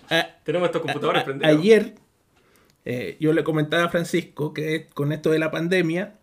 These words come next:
Speaker 1: está un poquito apretado de lucas. Y conversamos sobre lo, si estábamos tomando más o menos. Eh, y yo estaba un poquito decepcionado conmigo porque me había comprado un, un whisky y no me salió muy rico.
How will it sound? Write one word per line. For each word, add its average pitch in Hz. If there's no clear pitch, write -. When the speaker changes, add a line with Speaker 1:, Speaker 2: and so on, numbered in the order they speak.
Speaker 1:
está 156
un 156
poquito 170
apretado 175
de 180
lucas. 202
Y 147
conversamos 190
sobre 175
lo, 160
si -
estábamos 185
tomando 180
más 190
o 196
menos. 208
Eh, 120
y 143
yo 170
estaba 190
un 185
poquito 202
decepcionado 208
conmigo 214
porque 170
me 160
había 165
comprado 170
un, 147
un 135
whisky 165
y 104
no 147
me 151
salió 151
muy 143
rico. 131